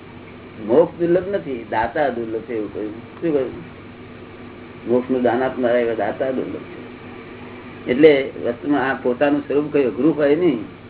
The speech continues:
પોતે પોતાને જે, પોતાનું જ છે. બીજું થવું હોય ત્યારે અઘરું પડે. એટલે વિભાવિક કહેવાય.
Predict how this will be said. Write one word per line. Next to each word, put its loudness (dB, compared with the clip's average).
પોતે 2
પોતાને 4
જે, 0
પોતાનું 4
જ -8
છે. 4
બીજું 2
થવું 6
હોય 4
ત્યારે 6
અઘરું 2
પડે. -2
એટલે -6
વિભાવિક 6
કહેવાય. -2